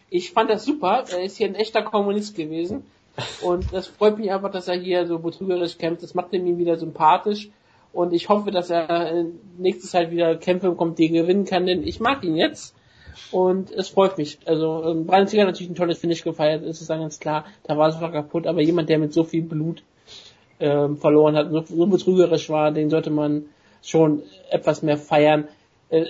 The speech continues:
Brian Ortega hat's ja auch nicht ausgemacht. Die beiden haben sich ja am Ende des Kampfes in den Armen gelegen, haben die beiden Köpfe in die Hand gekommen,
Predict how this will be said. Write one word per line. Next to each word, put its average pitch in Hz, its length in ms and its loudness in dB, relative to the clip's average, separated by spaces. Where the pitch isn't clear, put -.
Brian 180 240 4
Ortega 180 300 2
hat's 170 160 -4
ja 165 80 2
auch 156 40 0
nicht 160 160 -4
ausgemacht. 160 460 -2
Die 175 60 -14
beiden 156 240 2
haben 160 200 0
sich 151 160 -10
ja 147 300 0
am 160 100 -6
Ende 160 200 0
des 151 140 -4
Kampfes 156 640 -2
in 175 100 2
den 170 120 4
Armen 165 300 2
gelegen, 156 680 -2
haben 151 500 2
die 151 260 -8
beiden 156 280 2
Köpfe 165 340 -2
in 156 80 -2
die 151 120 -2
Hand 156 200 -6
gekommen, 151 520 -4